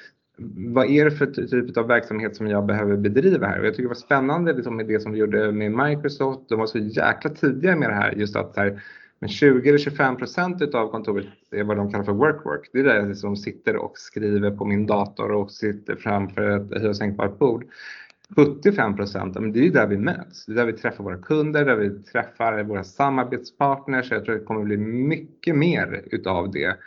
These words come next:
för nästan alla egentligen. Och det är ju det vi kikar på till vårt eget kontor också. Just att kunna se det som en mötesplats och det som vi gör, som jag tror att många andra kommer göra också,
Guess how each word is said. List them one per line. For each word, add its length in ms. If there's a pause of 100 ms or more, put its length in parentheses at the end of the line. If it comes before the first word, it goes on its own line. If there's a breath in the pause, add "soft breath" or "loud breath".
(500 loud breath)
för 100
nästan 360
alla 440
egentligen. 460
Och 120
det 160
är 60
ju 80
det 140
vi 160
kikar 320
på 400
till 80
vårt 200
eget 400
kontor 380
också. 420
Just 260
att 220
kunna 240
se 180
det 60
som 160
en 100
mötesplats 640
och 100
det 140
som 300
vi 260
gör, 240
som 240
jag 100
tror 140
att 60
många 320
andra 220
kommer 180
göra 180
också, 480